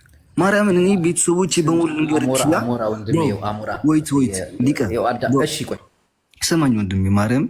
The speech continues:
Speaker 1: ቤተሰቦቼን በሙሉ ጠይቃቸው። ከጫፍ ከአያቴ ጀምሮ ማለት ነው በሙሉ ነው የተቀበሏት። ማርያምን አሌክስ እጄ አንተን ብቻ ውደዳት ነው የተባልኩኝ። ማንም የከለከለኝ ሰው የለም። ማርያምን እያልኩክ ነው።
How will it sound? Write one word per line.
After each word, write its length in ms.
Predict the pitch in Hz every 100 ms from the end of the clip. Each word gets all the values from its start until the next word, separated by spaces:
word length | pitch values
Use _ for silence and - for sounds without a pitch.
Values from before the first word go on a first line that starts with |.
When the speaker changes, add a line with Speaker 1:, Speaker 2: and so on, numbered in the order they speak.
| - -
Speaker 1:
ቤተሰቦቼን 600 | 123 320 - 185 190 185
በሙሉ 220 | 147 151 156
ጠይቃቸው። 440 | 104 95 95 - - _ _ _ _ _ -
ከጫፍ 340 | 165 165 160 151
ከአያቴ 380 | 160 165 170 165
ጀምሮ 340 | 131 135 127 135
ማለት 220 | 123 95
ነው 80 | 98
በሙሉ 300 | 113 147 156
ነው 140 | 165 131
የተቀበሏት። 480 | - 101 92 87 107
ማርያምን 500 | 110 127 135 135 151 226 - _ _ _ _ _ _ _ _ -
አሌክስ 280 | 151 175 160
እጄ 140 | 170 156
አንተን 380 | 170 165 175 170
ብቻ 260 | 160 151 151
ውደዳት 340 | 143 131 120
ነው 80 | 110
የተባልኩኝ። 420 | 98 92 90 - - _ _ _ _
ማንም 440 | 143 175 175 175 165 147 139
የከለከለኝ 580 | 143 156 147 143 127 110
ሰው 160 | -
የለም። 240 | 92 95 95 _ _ _ _ _ _ _ _ _ - _ -
ማርያምን 400 | 139 160 170 156
እያልኩክ 440 | 127 110 95 98
ነው። 120 | 92